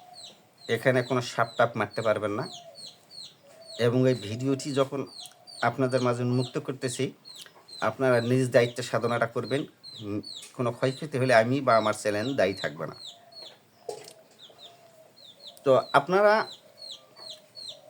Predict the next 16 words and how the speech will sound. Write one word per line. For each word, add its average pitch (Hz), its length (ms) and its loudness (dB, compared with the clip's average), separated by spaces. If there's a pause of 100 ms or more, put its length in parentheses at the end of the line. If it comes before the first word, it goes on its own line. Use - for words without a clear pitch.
(1600)
যাই 135 340 4
হোক, 151 160 -2 (1600)
আজকাল 131 400 4 (500)
এই 139 120 4 (100)
ভিডিওটা 127 340 2
আমার 127 240 4
ছাড়া 123 200 2
আজ 127 140 0
থেকে, - 160 -4
আজ 120 180 -2
থেকে 120 220 -4 (1900)
তিন 147 220 4 (100)
বছর 151 580 2 (1300)
আগে, 113 300 2 (600)
চার 113 180 8
বছর 120 360 -4